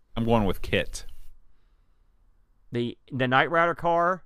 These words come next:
Speaker 2: or the,
Speaker 1: Yeah.
Speaker 2: or the guy in our
Speaker 1: Yeah.
Speaker 2: Discord?
Speaker 1: Nope. The Knight Rider car.
Speaker 2: <laughs> Yeah.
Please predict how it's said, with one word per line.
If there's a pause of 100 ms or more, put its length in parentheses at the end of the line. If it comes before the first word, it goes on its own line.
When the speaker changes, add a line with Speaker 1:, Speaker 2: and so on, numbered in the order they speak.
Speaker 2:
or
the,
Speaker 1:
Yeah.
Speaker 2:
or
the
guy
in
our
Speaker 1:
Yeah.
Speaker 2:
Discord?
Speaker 1:
Nope. (140)
The
Knight
Rider
car. (680)
Speaker 2:
<laughs>
Yeah.